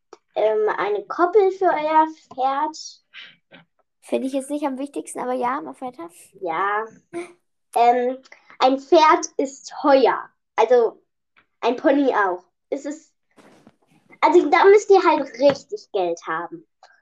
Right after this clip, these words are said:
Speaker 2: Ja, das, das ist, äh, es, Pferd
Speaker 1: Aber ich
Speaker 2: ist
Speaker 1: glaub,
Speaker 2: sehr teuer.
Speaker 1: ja, also, damit könnt ihr aber, glaub ich, auch schon rechnen. Und das denkt ihr euch, glaub ich, auch schon, wenn ihr an ein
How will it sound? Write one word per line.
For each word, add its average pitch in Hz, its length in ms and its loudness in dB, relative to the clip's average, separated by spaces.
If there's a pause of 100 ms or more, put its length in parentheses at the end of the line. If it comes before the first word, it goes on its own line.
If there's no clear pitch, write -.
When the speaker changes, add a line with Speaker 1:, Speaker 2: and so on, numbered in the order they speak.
(480)
Speaker 2:
Ja, 233 320 -2 (140)
das, 233 340 -14
das 226 320 -18
ist, - 380 -20
äh, 226 200 -10
es, 220 180 -20
Pferd - 920 -6
Speaker 1:
Aber 262 100 4
ich 269 60 2
Speaker 2:
ist - 60 -12
Speaker 1:
glaub, 247 100 -6
Speaker 2:
sehr 226 160 -8
teuer. 196 440 -18 (540)
Speaker 1:
ja, 131 200 -8 (100)
also, 226 360 -2 (160)
damit 220 280 -2
könnt 202 220 -12
ihr 190 80 -2
aber, 190 200 2
glaub 185 240 0
ich, 190 120 -10
auch 190 80 -10
schon 175 260 -4
rechnen. 190 520 -2
Und 185 140 -2
das 190 240 -6 (200)
denkt 247 280 4
ihr - 100 2
euch, - 140 -4
glaub 190 240 4
ich, 190 120 -4
auch 196 140 0
schon, 285 300 0
wenn 220 160 2
ihr 214 160 -2
an 226 160 -2
ein 220 160 -2